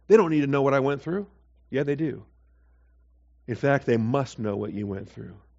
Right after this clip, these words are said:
If you fail to detail what you went through, you're diminishing their capacity,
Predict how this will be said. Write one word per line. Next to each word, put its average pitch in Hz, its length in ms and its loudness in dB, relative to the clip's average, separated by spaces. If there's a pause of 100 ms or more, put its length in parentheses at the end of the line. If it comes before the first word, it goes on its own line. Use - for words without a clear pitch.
(540)
If 117 160 -6
you 110 100 2
fail 147 400 4
to 135 100 4
detail 127 480 0
what 113 200 -2
you 117 100 -4
went 113 260 -4
through, 123 120 -2
you're 117 160 0
diminishing 120 720 -2
their 135 160 0
capacity, 131 720 -12